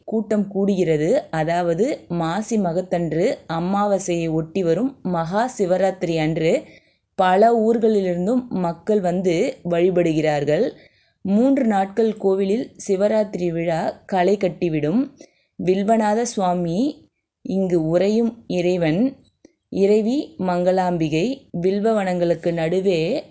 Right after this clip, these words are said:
கோயில் கொண்டிருந்ததால் இறைவனுக்கு இப்பெயர். தலவிருஷமாக வில்வ மரமே உள்ளது. பிரம்மாவும் மகாவிஷ்ணுவும்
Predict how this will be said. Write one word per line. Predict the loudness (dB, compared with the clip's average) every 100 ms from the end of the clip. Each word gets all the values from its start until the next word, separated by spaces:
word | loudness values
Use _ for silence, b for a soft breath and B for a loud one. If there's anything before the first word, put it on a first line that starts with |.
| _
கோயில் | 0 2 2 0
கொண்டிருந்ததால் | -4 -2 -4 -4 -2 -2 -4 -6
இறைவனுக்கு | -2 0 0 -2 -4 -2
இப்பெயர். | -2 -2 -2 0 2 0 -2 -14 b b -2
தலவிருஷமாக | 2 2 2 0 0 -2 -2 0 2 2 0 -4 -4
வில்வ | 0 0 2 2
மரமே | 2 0 0
உள்ளது. | 0 0 0 2 2 2 2 -2
பிரம்மாவும் | 0 2 2 2 2 0 0 -2 -4
மகாவிஷ்ணுவும் | -4 -4 -2 -2 0 -2 -4 -4 -2 -2